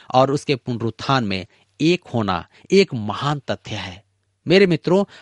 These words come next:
हम इसे पानी के बपतिस्मे के तुल्य न बना दे, अन्यथा यह अर्थहीन हो जाएगा। यदि मसीह फिर जी नहीं उठा और मृतक भी जी नहीं उठेंगे,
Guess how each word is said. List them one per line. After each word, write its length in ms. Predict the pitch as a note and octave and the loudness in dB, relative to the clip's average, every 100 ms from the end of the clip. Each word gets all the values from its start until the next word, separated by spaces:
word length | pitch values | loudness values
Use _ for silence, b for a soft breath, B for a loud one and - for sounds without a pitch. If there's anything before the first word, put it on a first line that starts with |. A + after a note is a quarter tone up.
| - | 0
हम 220 | F#3+ G#3+ - | 2 2 -2
इसे 240 | D3+ - G3 | -4 0 0
पानी 420 | - C3+ D#3+ G3+ | 2 2 2 0
के 180 | F3+ C#3+ | 0 0
बपतिस्मे 580 | B2+ - D#3+ - F#3 | 0 -2 -6 -2 -4
के 180 | E3+ D3+ - - | -4 -6 -4 0
तुल्य 340 | E3 C3+ A#2 - F#2+ | 2 2 0 -4 -12
न 200 | G2+ C3 | -8 -6
बना 280 | A#2 G#2+ G2 | -4 -6 -6
दे, 240 | F#2+ F2 B B - | -8 -10 B B -2
अन्यथा 440 | D#3 F#3+ G3 F3+ | 2 2 2 0
यह 280 | D#3+ D3 D#3 - | 2 2 0 0
अर्थहीन 680 | D3 C#3+ - - D3 C3 F#2 - | 0 0 -4 -4 0 0 -4 -12
हो 220 | - - G#2+ | -16 -10 -8
जाएगा। 500 | G2+ G2 F2 F2 - _ b b b | -6 -8 -10 -14 -16 _ b b b
यदि 300 | C#3 F3+ A#3 | 2 4 4
मसीह 420 | G3+ E3+ - A#3 A3 | 4 2 4 2 0
फिर 280 | - F#3+ F#3+ | 2 2 2
जी 300 | A2+ - E3+ | 0 -2 0
नहीं 260 | C#3 C#3+ G3+ | 2 2 0
उठा 440 | B2 - G#2+ - B - | -2 -2 -2 -4 B 4
और 140 | D3 | 4
मृतक 360 | D#3 E3+ F3+ G#3+ | 4 0 2 0
भी 260 | E3 E3+ D#3 | 2 -2 -2
जी 260 | A2 E3+ | -2 -2
नहीं 260 | C#3 C3+ F3+ | 0 0 -2
उठेंगे, 560 | C3+ - F3 C#3+ G#2+ | -4 0 2 4 0